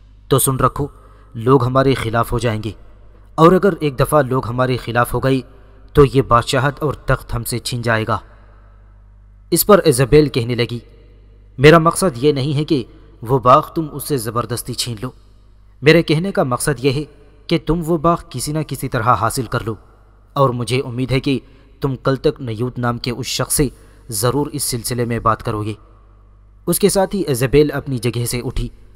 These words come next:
और वहाँ से चली गई थी, और उसके पीछे पीछे उसका बेटा अगजिया और उसकी बेटी एशबेल भी उसके पीछे चले गए थे। दूसरे रोज़ अखयाब ने अपने एक मुलाजिम को भेजकर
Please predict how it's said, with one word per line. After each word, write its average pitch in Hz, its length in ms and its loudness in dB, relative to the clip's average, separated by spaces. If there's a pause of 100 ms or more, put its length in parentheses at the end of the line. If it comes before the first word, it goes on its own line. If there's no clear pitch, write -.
(140)
और 127 140 4
वहाँ 117 240 0
से 123 140 -2
चली 113 280 -6
गई 110 160 -4
थी, - 180 -8 (500)
और 135 120 0
उसके 127 220 0
पीछे 123 300 -4
पीछे 127 340 -4 (380)
उसका 165 240 0
बेटा 160 320 4
अगजिया 127 460 0 (160)
और 127 140 -4
उसकी 123 220 -4
बेटी 127 340 -4
एशबेल 131 420 -2
भी 135 200 -4 (360)
उसके 139 220 -4
पीछे 123 280 -6
चले 113 240 -4
गए 104 260 -6
थे। - 80 -8 (2250)
दूसरे 202 380 4
रोज़ 196 280 2
अखयाब 135 460 2
ने 151 120 0
अपने 127 260 -4
एक 135 200 -6
मुलाजिम 117 360 -2
को 127 120 -2
भेजकर 123 420 2